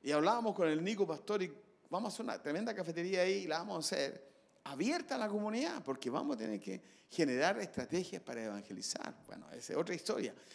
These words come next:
Pero lo que voy yo es que en alguna medida Dios nos confronta y nos lleva a hacer cosas. Cuando tocamos esta palabra de Cantares, era confrontarnos. "Señor, ¿hasta dónde yo estoy durmiendo en aquello donde tú quieres verme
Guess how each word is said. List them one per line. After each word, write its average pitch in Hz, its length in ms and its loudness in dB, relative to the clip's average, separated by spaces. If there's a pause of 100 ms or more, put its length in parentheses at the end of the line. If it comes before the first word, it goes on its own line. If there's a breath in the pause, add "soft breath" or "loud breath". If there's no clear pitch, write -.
(160 loud breath)
Pero 165 160 6
lo 160 80 8
que 175 100 4
voy 277 160 6
yo 196 200 4
es 151 120 2
que 160 240 -4 (340 loud breath)
en 143 120 4
alguna 196 280 4
medida 233 320 4
Dios 180 240 -2
nos 196 260 -2
confronta 175 600 -6
y 180 40 -4
nos 120 180 -4
lleva 151 260 -4
a 123 40 -6
hacer 101 240 -8
cosas. - 440 -14 (540 loud breath)
Cuando 175 640 8
tocamos 220 360 4
esta 247 160 -2
palabra 185 440 6
de 160 140 4
Cantares, 190 640 -2 (500 soft breath)
era 190 380 4
confrontarnos. 196 960 0
"Señor, 185 440 2
¿hasta 254 240 -4
dónde 277 220 2
yo 294 100 4
estoy 262 220 2
durmiendo 247 680 0
en 151 120 0
aquello 185 500 -2 (480 loud breath)
donde 147 300 0
tú 254 500 0
quieres 196 380 -2
verme 160 540 -2